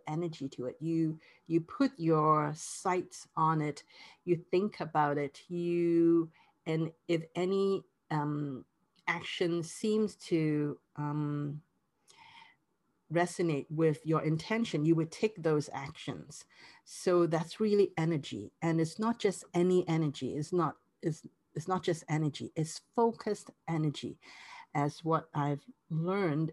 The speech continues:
in that, um, in that, in the, the, the, when we cast the spell,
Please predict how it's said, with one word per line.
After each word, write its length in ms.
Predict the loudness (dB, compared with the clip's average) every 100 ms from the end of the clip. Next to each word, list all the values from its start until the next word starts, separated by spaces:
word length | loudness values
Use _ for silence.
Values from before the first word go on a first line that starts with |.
| -2
in 340 | 0 0 0
that, 420 | 0 -2 -4 -12 -10
um, 500 | -4 -2 0 -2 -4 -8 _ _
in 100 | -4
that, 200 | -2 -4 -8 _ _ _ _ _ _ _ _ _ _ _ _ _ _
in 140 | 0 4
the, 260 | 4 4
the, 340 | 4 0 0 -2 -6
the, 240 | -6 -6 -10 _ _ _
when 140 | -2
we 120 | 0 0
cast 360 | 0 -2 -2
the 80 | -6
spell, 460 | -4 -2 0 0